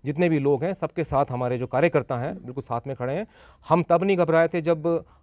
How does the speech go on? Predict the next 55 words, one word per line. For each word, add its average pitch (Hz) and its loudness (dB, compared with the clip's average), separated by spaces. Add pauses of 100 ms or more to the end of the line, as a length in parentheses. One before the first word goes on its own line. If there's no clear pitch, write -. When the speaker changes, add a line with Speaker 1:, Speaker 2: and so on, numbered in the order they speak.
Speaker 1:
आतंकवाद 151 2
चरम 165 2
के 170 0
ऊपर 156 0
था। 147 -12
Speaker 2:
बिल्कुल। 165 -16
Speaker 1:
हम 139 -4
तब 165 0
नहीं 185 2
घबराए 160 4
थे 160 -4
जब 151 0
हमारे 151 0 (340)
विधायक, 139 4
मंत्री 143 0
जो 156 2
हैं, 156 4
वो 156 2
शहीद 151 2
हो 156 4
रहे 156 4
थे 160 -4
आतंकवादियों 143 -2
से। - -14
तो - -10
हम 135 -4
डरेंगे 156 2
नहीं, 185 0
नेशनल 147 -2
कॉन्फ्रेंस 139 -4
कभी 135 -6
नहीं 156 -2
डरेगी 160 -2 (340)
और 135 -2 (300)
डट 156 2
के 180 2
मुकाबला 165 2
करेगी। 165 -2
हमें 151 2
नहीं 202 6
चाहिए 165 2
कोई, 196 -4
Speaker 2:
जी। 175 -16
Speaker 1:
हम, 147 -8
नेशनल 139 -4
कॉन्फ्रेंस 156 -2
के 170 -4
एक 156 0
कार्यकर्ता 151 2
काफ़ी 110 -4
है 98 -10
इनके 92 -14
लिए। - -20 (140)
Speaker 2:
जी, 185 -16
धन्यवाद। 170 -14